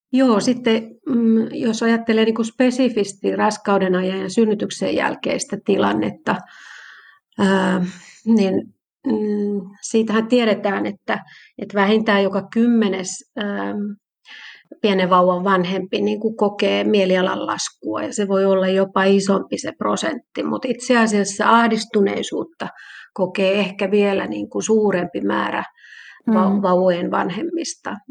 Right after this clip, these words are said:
Speaker 1: Ja masennusta on tutkittu iät ajat. Mäkin silloin kolmekymmentä vuotta sitten olin semmoisessa masuhankkeessa, jossa tutkittiin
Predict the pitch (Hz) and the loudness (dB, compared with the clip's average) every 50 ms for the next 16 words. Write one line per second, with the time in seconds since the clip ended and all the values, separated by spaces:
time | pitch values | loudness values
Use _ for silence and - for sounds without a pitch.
0 | 294 277 214 190 185 185 190 202 202 202 196 233 233 233 233 220 226 - 202 196 | -4 -2 0 0 0 -2 -2 0 0 2 2 4 4 4 4 2 0 0 -2 -2
1 | 190 214 214 214 - - 196 190 190 - 202 196 - 208 208 214 208 196 185 196 | 0 0 -2 -2 -2 -6 -8 -8 -8 -6 -6 -4 0 2 2 4 2 2 0 -4
2 | - - 226 220 214 214 214 214 208 202 208 - - - 208 202 190 190 202 190 | -4 0 0 2 4 4 4 2 2 0 -2 -6 -8 -6 -6 -6 -4 -4 -6 -6
3 | 185 202 202 202 202 196 - _ _ _ _ _ _ _ - 214 202 196 202 190 | -4 -4 -4 -4 -4 -6 -8 _ _ _ _ _ _ _ 0 0 2 0 -2 -6
4 | 196 208 208 196 202 - 196 - 208 202 202 - 208 196 196 196 185 180 190 190 | -4 -4 -4 -4 -4 -6 -4 -4 -4 -4 -4 -2 0 0 2 2 0 0 0 0
5 | 190 185 180 180 214 214 220 220 220 214 196 196 196 196 190 190 - 214 202 196 | -2 -2 -2 2 4 4 4 4 2 2 0 2 0 -2 -2 -2 -4 -6 -4 -4
6 | - - 233 220 214 196 - - _ - 240 - 220 - 214 220 - _ - 220 | -4 -4 -4 -4 -4 -6 -8 -14 _ -6 -6 -6 -4 -6 -8 -8 -8 _ -2 0
7 | 220 226 | 0 0